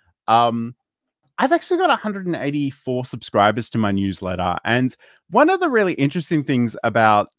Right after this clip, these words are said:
this feature within LinkedIn, and I know not everybody is invested in LinkedIn in the way that I am,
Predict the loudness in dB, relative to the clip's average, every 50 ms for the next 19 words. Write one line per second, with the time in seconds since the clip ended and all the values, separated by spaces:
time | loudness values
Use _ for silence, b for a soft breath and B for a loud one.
0 | _ _ _ _ _ -20 -14 -6 -2 0 0 0 -2 -8 -8 -4 -4 -4 -4 -6
1 | -6 -2 0 2 2 0 0 -2 -4 -4 -4 -4 -4 -4 -6 -6 -8 -8 -8 -8
2 | -6 -2 2 2 2 4 6 4 4 4 4 4 4 4 2 0 0 0 0 0
3 | -2 -4 -4 -4 -4 -4 -4 -6 -6 -4 -4 -4 -4 -6 -10 -8 -8 -8 -8 -8
4 | -10 -10 -8 -8 -8 -8 -8 -8 -8 -8 -6 -6 -4 -6 -6 -6 -6 -6 -6 -6
5 | -6 -8 -10 -14 -16 -20